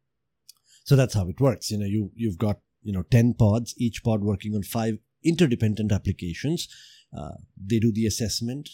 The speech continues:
they do the migration, they, uh, under-, try to understand the disposition of the application. Based on the disposition, if it is a lift and shift, then they are going to lift and shift. If it's a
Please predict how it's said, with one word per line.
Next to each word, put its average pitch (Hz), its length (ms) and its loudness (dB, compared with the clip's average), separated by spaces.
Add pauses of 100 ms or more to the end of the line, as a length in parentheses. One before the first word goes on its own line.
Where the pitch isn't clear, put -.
(120)
they 104 220 0
do 101 220 0
the 104 140 -2
migration, 104 600 -4
they, 107 240 0
uh, 101 80 -4 (100)
under-, 110 180 0 (220)
try 120 180 4
to 123 120 0
understand 107 460 -6
the 95 40 -8
disposition 110 560 -4
of 101 120 -2
the 101 60 -4
application. 98 580 -4 (420)
Based 139 300 8
on 135 140 4
the 120 100 -2
disposition, 110 640 -2
if 107 160 0
it 104 140 2
is 87 80 -4
a 107 80 4
lift 110 240 2
and 107 120 2
shift, - 220 -4
then 104 140 -2
they 110 80 -2
are 98 100 -4
going 101 160 0
to 107 80 -2
lift 101 220 -4
and 98 120 -4
shift. - 320 -8 (480)
If 127 200 -2
it's 110 160 -4
a 104 220 0